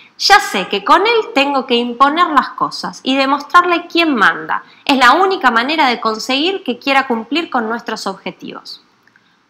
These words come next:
Voy a desglosar esta respuesta con vos. Imponer las cosas. ¿Estamos frente a un jefe tradicional o un líder?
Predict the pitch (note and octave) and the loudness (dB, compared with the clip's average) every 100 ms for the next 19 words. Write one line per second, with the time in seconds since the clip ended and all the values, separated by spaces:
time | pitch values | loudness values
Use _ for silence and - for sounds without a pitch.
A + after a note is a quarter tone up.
0 | _ G4 A4+ G4 C#4+ C4 B3+ D4+ D4 D4 | _ 4 6 6 4 -2 2 2 2 2
1 | A3+ G3 - C4 - C#4 F#3+ F3 D3+ - | 0 0 -4 -2 0 0 -4 -8 -12 -14
2 | - - _ _ _ _ _ _ - D#4+ | -16 -18 _ _ _ _ _ _ 2 2
3 | E4+ - F4+ F#4+ G#4+ F#4+ F4+ - - - | 2 2 4 4 2 0 -2 -4 -6 -6
4 | - - - A3 - B4 B4 - A3 G#3 | -14 -18 -20 -18 2 4 4 2 -2 -2
5 | G3+ G#3 A#3+ A#3 B3 A#3+ G#3 - G3+ G3+ | 2 2 2 0 -4 -4 -6 -2 -2 -4
6 | C4 D4+ G#4 E4+ A3 G3 F#3 E3 - - | -4 -2 2 2 0 -2 -6 -8 -8 -12